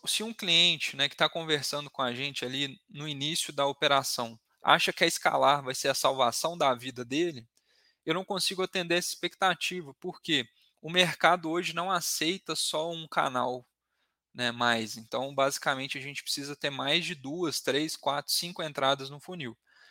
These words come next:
E aí o ideal é que a gente tenha prospecção ativa, que a gente tenha uma ferramenta de automação como a de vocês, né, que a gente participe de evento,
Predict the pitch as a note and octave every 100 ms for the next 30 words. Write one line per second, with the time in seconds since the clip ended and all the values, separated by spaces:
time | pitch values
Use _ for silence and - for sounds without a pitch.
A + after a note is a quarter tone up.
0 | - _ _ _ - E3 F3 G3+ A3 F#3+
1 | E3+ F3 F#3 F3+ D#3 D#3 - F3 F#3 E3
2 | - D3+ - D3 C3+ B2+ - F3 E3+ -
3 | - - _ D3+ D#3+ D#3+ - F3+ G3+ F3+
4 | D#3+ - D#3+ D3+ C#3+ D3+ C3+ C3+ - C3
5 | B2+ B2 - C3 - B2+ A#2+ A#2 A2+ -
6 | - D3+ D3+ - - _ _ _ _ _
7 | C3 C3 - D3 E3+ - E3+ E3 - G3
8 | F3 D3+ D3+ B2+ D3 D#3+ - -